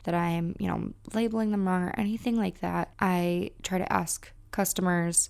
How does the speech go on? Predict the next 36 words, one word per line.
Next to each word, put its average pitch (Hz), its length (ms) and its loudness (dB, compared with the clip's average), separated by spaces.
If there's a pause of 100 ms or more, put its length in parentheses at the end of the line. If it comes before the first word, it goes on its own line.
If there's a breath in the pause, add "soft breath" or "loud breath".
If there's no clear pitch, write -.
"What 190 320 2
gender 175 360 4
is 170 120 0
your 175 120 2
partner?" 220 440 4
so 196 160 -2
that 180 220 0
I 170 440 0
can 170 320 0
better 175 260 0
direct, 175 640 0
you 185 80 -4
know, 180 160 -4
toys 220 560 2
or - 160 -4
outfits - 380 -2
or - 100 -6
anything. 247 640 0 (120)
And 180 600 4 (180)
I 190 80 0
hope 180 360 0
that 190 180 2
no 180 100 2
one 175 160 2
takes - 260 -4
offense 185 520 -2
to - 100 -4
me 170 220 0
asking, 233 720 2
but - 120 -2
I 214 140 2
just - 260 0
want 185 240 2
everyone 180 460 2
to - 160 -6
feel 170 640 2